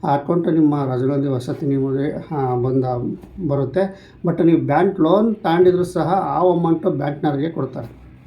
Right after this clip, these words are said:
ಏನು ನಿಮ್ಗೆ ಏನಾರು ಬಿ ಬಿ ಎಂ ಪಿ ಕಡೆಯಿಂದ ಐದು ಲಕ್ಷ ಸಹಾಯಧನ ಆಯಿತು ಅಂದರೆ, ಒಂದು for example ನೀವು ಎಂಟು ಲಕ್ಷ ರೂಪಾಯಿ ಲೋನ್ ತಗೊಂಡಿರ್ತೀರ ಅಂತ ಹೇಳ್ರಿ ಬ್ಯಾಂಕಲ್ಲಿ. ಈ ಎಂಟು ಲಕ್ಷ ರೂಪಾಯಿ ಲೋನ್ ತಗೊಂಡಾಗ ನಿಮಗೆ, ಆ, ಐದು ಲಕ್ಷ ರೂಪಾಯಿ, ಆ, ಸಹಾಯಧನ ನಿಮ್ಗೆ ಸಿಗುತ್ತೆ.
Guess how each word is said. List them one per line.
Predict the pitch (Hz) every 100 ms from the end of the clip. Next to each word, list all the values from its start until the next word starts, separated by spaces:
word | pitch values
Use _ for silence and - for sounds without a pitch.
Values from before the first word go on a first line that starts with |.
| 160
ಏನು | 143 139 127 120 - - - -
ನಿಮ್ಗೆ | 127 147
ಏನಾರು | 160 151
ಬಿ | 139
ಬಿ | 139 151
ಎಂ | 156
ಪಿ |
ಕಡೆಯಿಂದ | 151 143 139 131
ಐದು | 139 151
ಲಕ್ಷ | 147 147
ಸಹಾಯಧನ | - 139 131 139 139
ಆಯಿತು | 135 131 -
ಅಂದರೆ, | 135 165
ಒಂದು | 180 160 147
for | - 160 156
example | 139 175 180 185 170
ನೀವು | 156
ಎಂಟು | 151 156 175
ಲಕ್ಷ | 147 -
ರೂಪಾಯಿ | 143 - 190 - - - -
ಲೋನ್ | 147 175 -
ತಗೊಂಡಿರ್ತೀರ | 160 160 135 -
ಅಂತ | 135 123
ಹೇಳ್ರಿ | 113 139 135
ಬ್ಯಾಂಕಲ್ಲಿ. | 135 139 143 135 - - - - - 151
ಈ | 151
ಎಂಟು | 170 208
ಲಕ್ಷ | 180 185
ರೂಪಾಯಿ | 180 196 156
ಲೋನ್ | 156 165
ತಗೊಂಡಾಗ | 170 143 131 139 170 - - -
ನಿಮಗೆ, | 165 175 170 175
ಆ, | 165 - 147 143 131 123 117 - - - - - - - - - -
ಐದು | 180 185
ಲಕ್ಷ | 175 165
ರೂಪಾಯಿ, | 165 165 180 185 170
ಆ, | 143 131 120 117 -
ಸಹಾಯಧನ | 156 165 165 156 156
ನಿಮ್ಗೆ | 151 135
ಸಿಗುತ್ತೆ. | 143 127 120 127